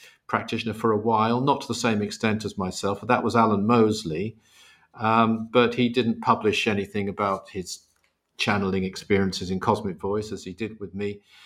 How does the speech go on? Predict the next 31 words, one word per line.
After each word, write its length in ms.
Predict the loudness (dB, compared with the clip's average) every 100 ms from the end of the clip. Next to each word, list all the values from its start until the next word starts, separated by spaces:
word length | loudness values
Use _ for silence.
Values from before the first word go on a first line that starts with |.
| -20 -20 _
and, 340 | 0 2 0 -4 0
or 120 | 2
allowed 360 | 4 2 0
me 100 | -4
to 140 | -8 -10
do. 420 | -4 -4 -4 -8 _ _ _ _ 2
Um, 380 | 4 4 0 -12 _ _
so, 240 | 2 4
yeah, 280 | 6 6 6
no, 160 | 4 6
I 120 | 6
mean, 180 | 4 2
I 120 | 0
think 220 | 2 0
credentials, 680 | 0 2 2 2 0 -2 -2 -10 -4
putting 300 | 0 2 4
me 140 | 4
aside, 580 | 4 2 0 0 -2 -6
are 160 | 2 4
vital. 640 | 6 6 4 -2 -8 -10 _ _ _ _ -6
And 420 | 0 2 0 -4 -10 -20 _ _
I 180 | 0 0
think 220 | 0 0
a 40 |
lot 140 | 2 2
of 80 | 0
people 260 | -2 -4
just 380 | 0 0 0 2
don't 320 | 4 4 0
have 340 | 0 2 2 -2
them, 320 | -4 -4